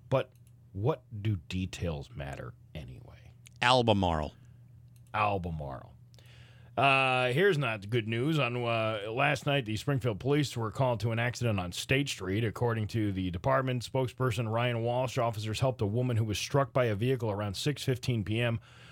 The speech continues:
Speaker 1: on the one hundred block of State Street. The woman was taken to Bay State Medical Center, where she later died due to her injuries. The driver stayed on site as officers investigated the accident. Springfield Police Department's Traffic Bureau is investigating, and, uh, there are no other details,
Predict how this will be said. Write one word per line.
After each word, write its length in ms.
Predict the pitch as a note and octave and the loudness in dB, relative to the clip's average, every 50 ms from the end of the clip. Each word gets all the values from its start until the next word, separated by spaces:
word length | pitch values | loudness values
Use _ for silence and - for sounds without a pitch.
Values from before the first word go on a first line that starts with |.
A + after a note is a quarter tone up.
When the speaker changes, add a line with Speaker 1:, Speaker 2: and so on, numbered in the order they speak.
| - - - - | -20 -14 -2 0
Speaker 1:
on 120 | A#2 A2+ | 2 2
the 120 | A2+ G#2+ | 2 2
one 220 | G#2 A2+ C#3+ D#3+ D3 | 2 2 2 2 4
hundred 280 | C3 C#3+ C3 A#2 G2+ | 2 2 0 -2 -2
block 240 | F2 G2+ G2 F2+ E2+ | -2 -2 -2 -2 -4
of 80 | F#2+ - | -6 -8
State 280 | - - A#2 G2+ F2+ | -4 0 0 0 0
Street. 280 | - - G#2+ G#2 G#2 G#2 | -2 -2 0 0 0 0
The 60 | A2 | 0
woman 300 | F#2+ G2 G2+ G#2 G2 F#2+ | 0 0 0 0 0 -2
was 120 | F2+ E2+ - | -2 -2 -2
taken 220 | A#2+ A2 F#2+ F#2+ | -2 0 0 0
to 40 | F2 | -2
Bay 140 | F#2 G2+ G2+ | -2 -2 -2
State 220 | - - G2+ F#2+ | -2 -2 -2 -2
Medical 320 | G2 G#2+ G#2+ G#2+ F#2 F#2+ F#2+ | -2 -2 -2 -2 -2 -2 -4
Center, 280 | - - A2 G#2 G2+ | -4 -2 -2 -2 -2
where 200 | F#2+ F#2+ G#2 G#2+ | -2 -2 -2 -2
she 220 | - - A2+ A2+ G#2+ | -2 0 0 0 0
later 260 | G2+ G2+ G#2 G2+ G2+ | 0 0 0 0 0
died 480 | G2 F#2 G#2 G2+ F#2+ F2+ D#2 D2 D2 C#2+ | 0 0 0 0 0 -2 -4 -6 -6 -6
due 140 | E2 E2+ | -6 -4
to 60 | E2+ D#2+ | -2 -2
her 180 | E2 F2 E2+ | -2 -2 -2
injuries. 460 | E2+ G#2+ A2+ G2+ E2+ C#2+ C2 - - - - - - - - - - - | -2 0 0 0 -2 -4 -8 -12 -14 -16 -18 -20 -20 -20 -20 -18 -12 -10
The 60 | D2+ | -6
driver 340 | C#2+ E2+ F#2 G2+ G2+ F2 F2 E2+ | -4 -2 0 0 0 0 -2 -2
stayed 240 | - - G#2 F#2+ | -2 -2 0 0
on 160 | F2 D#2+ D#2+ D#2 | -2 -2 -4 -4
site 240 | - A#2+ A2+ G#2+ | 0 0 0 0
as 140 | F#2+ E2+ D2+ | 0 -2 -4
officers 440 | F#2 F2 E2+ E2 D#2+ E2+ F2 D#2 D2+ | -4 -6 -6 -6 -6 -6 -6 -6 -4
investigated 680 | D#2 D#2+ F2+ A2 A#2 - - E2 E2 D#2+ D2+ E2 D2+ D2 | -4 -2 -2 -2 -2 -4 -6 -6 -6 -4 -4 -4 -6 -4
the 180 | D#2 E2 D#2+ E2 | -4 -4 -4 -4
accident. 460 | G2 G2+ - - - F2+ F2 D2+ C#2+ - - - - - - - - - - - - - - - | -4 -6 -6 -6 -6 -4 -4 -6 -8 -10 -16 -20 -20 -20 -20 -20 -20 -20 -20 -16 -14 -10 -6 -6
Springfield 480 | - - C#3 B2+ A#2 - A2+ G2+ F2+ - | -2 0 2 2 2 2 0 -2 -2 -2
Police 180 | G#2+ A#2 A2 - | -2 -2 -2 0
Department's 320 | - A#2+ G#2+ F#2+ F2 - | 0 0 0 0 -2 -2
Traffic 340 | - C3 A#2+ B2 G#2+ G2 F2 F2 | 0 2 2 2 0 -2 -4 -4
Bureau 200 | G2+ G2 F#2+ F#2+ | -2 0 0 0
is 120 | F2 E2+ | -2 -2
investigating, 640 | F#2 F2+ G#2 B2+ C3+ - - A#2+ A#2+ A#2 A#2 G#2+ - - - - - - - - - | -2 0 0 0 0 0 0 0 0 2 2 0 -2 -6 -14 -20 -20 -20 -20 -14 -4
and, 260 | - F#2 F#2+ G2 F#2+ | 0 2 2 2 2
uh, 200 | F#2 F#2+ F#2 E2+ | 2 0 0 0
there 180 | D#2 G2 G#2 G2 | 0 0 0 0
are 80 | F#2+ F#2+ | 0 0
no 280 | F#2+ G#2 G#2+ G#2+ - | 0 0 0 0 0
other 280 | - G2+ A2 F#2+ F#2 E2+ | -2 -2 -2 -2 -2 -4
details, 800 | D2+ D2 - G#2+ G#2 F#2 - - E2+ D#2 C#2+ C#2+ C#2+ - - | -4 -4 -2 -2 -2 -2 -2 -4 -4 -4 -4 -6 -8 -10 -12